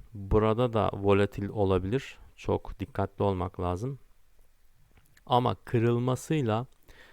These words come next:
otuz sekiz yetmiş iki, otuz beş kırk arasında al satlar çok olabilir. Dikkatli olun. Kırmaya da bilir yalnız. Seçim sürecindeyiz. Zaten bu hedefler hemen gelmez.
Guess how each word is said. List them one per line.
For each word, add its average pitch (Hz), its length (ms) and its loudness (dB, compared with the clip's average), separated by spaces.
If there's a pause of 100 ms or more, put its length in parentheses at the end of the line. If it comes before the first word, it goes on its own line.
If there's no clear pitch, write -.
(120)
otuz 113 280 -4
sekiz 131 380 -2
yetmiş 113 380 -2
iki, 131 220 -4
otuz 107 360 -6
beş 123 280 -2
kırk - 340 -2
arasında 101 720 -2 (140)
al 107 240 0
satlar 127 540 -2
çok - 280 -4
olabilir. 101 720 -2
Dikkatli - 500 -4
olun. 104 260 0 (1040)
Kırmaya 156 540 4
da 135 160 4
bilir 117 200 2
yalnız. - 560 -6 (580)
Seçim 135 440 -2
sürecindeyiz. 95 840 -2 (500)
Zaten 117 560 0
bu 107 120 -4
hedefler 113 640 -2
hemen 107 300 -2
gelmez. 92 760 -4